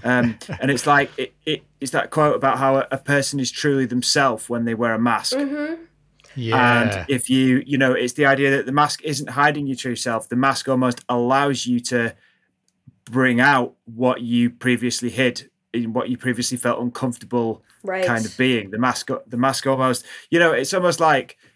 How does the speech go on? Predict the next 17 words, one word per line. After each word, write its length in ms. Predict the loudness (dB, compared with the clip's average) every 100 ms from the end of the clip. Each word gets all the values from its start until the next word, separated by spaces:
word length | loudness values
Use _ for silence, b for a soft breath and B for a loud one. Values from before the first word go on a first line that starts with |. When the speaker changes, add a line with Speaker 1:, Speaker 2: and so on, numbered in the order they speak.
| b _
Speaker 1:
if 140 | -2
you're 160 | 2 2
in 140 | 0
a 40 | 0
fancy 380 | 0 0 -2
dress 260 | 0 0 0
costume 600 | -4 -6 -2 -2 -2 -4 _ -8
and 140 | -4
you 100 | -2
go 200 | 0 2
out 240 | 4 2 -2
and 260 | -12 -12 -8
you're 140 | -4
more 180 | 0 0
likely 340 | 0 -2 -4
to 260 | -6 -4 -6 _
behave 640 | -4 2 2 0 -4 -12